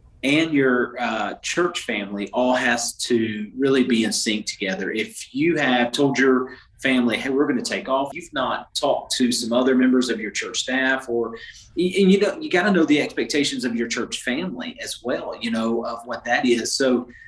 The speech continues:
you gotta be flexible, but you gotta communicate those things really well to everybody that's involved, because you, you know, ultimately don't wanna let anybody down.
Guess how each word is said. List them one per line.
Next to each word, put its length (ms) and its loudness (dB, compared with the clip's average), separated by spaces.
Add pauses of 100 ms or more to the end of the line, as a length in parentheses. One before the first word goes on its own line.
(140)
you 120 2
gotta 300 2
be 240 0
flexible, 440 -2
but 180 -6
you 60 -10
gotta 240 -2
communicate 720 -4
those 260 -4
things 580 -4 (260)
really 520 4
well 420 2
to 160 -8
everybody 520 2
that's 220 -6
involved, 360 -4
because 260 -2
you, 160 -2
you 140 0
know, 340 0
ultimately 360 -2
don't 160 -6
wanna 160 -10
let 160 -2
anybody 420 -6
down. 420 -6